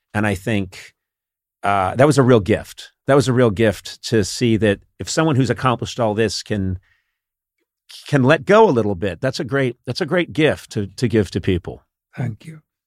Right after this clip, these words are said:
Speaker 2: It benefits me in my life. And <clears throat>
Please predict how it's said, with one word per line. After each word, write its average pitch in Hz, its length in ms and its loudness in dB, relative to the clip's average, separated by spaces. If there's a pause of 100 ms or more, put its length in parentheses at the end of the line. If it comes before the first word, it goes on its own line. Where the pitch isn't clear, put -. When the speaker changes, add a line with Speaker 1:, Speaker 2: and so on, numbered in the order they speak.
(120)
Speaker 2:
It 156 300 -6
benefits 180 600 0
me 131 580 -2
in 123 180 0
my 120 160 -2
life. 123 580 -4 (160)
And 151 300 0 (240)
<clears throat> 180 400 4